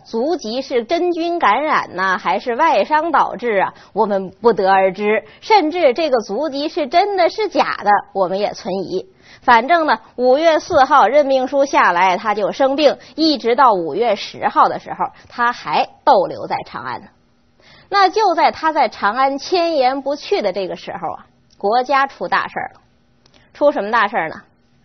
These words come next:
杨坚的女婿大魔头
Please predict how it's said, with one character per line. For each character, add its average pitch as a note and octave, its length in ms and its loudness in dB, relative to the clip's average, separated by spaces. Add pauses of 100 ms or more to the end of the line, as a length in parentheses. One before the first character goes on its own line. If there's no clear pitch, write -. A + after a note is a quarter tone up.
(420)
杨 B3 280 4
坚 C#4+ 220 2
的 C4+ 240 2
女 A3+ 240 -2
婿 - 320 -2 (340)
大 - 80 0
魔 - 580 0
头 - 340 2